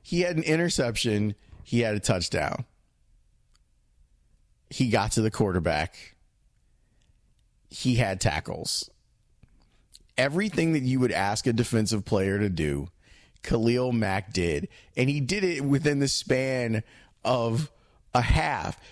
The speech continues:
What was super crazy to me was watching him on the first two plays that he plays.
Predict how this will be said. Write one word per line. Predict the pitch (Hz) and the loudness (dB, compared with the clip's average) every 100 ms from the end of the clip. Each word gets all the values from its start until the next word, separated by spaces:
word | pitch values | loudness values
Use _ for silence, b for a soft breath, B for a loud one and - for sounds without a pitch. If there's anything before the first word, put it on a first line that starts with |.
| B | B
What | 139 156 160 | 0 0 2
was | 156 139 - | 0 0 -2
super | - 226 226 233 202 | -2 -2 0 2 2
crazy | 214 202 196 | 0 0 -2
to | 185 | 0
me | 185 196 208 - B B B | 2 0 -2 -8 B B B
was | 143 156 | 0 0
watching | 127 127 143 165 196 226 220 | 0 0 0 0 -4 -2 0
him | 151 127 107 104 113 - _ _ _ _ _ _ _ _ _ _ _ b b b b b | 2 2 2 0 -4 -10 _ _ _ _ _ _ _ _ _ _ _ b b b b b
on | 135 139 | -2 0
the | 131 | 0
first | - 196 214 220 - | 0 0 0 -2 -2
two | 196 175 | -2 -2
plays | - 139 131 117 | 0 0 0 0
that | 117 | -2
he | 117 123 | 0 0
plays. | 104 104 82 65 - - - | 0 -2 -2 -4 -10 -14 -16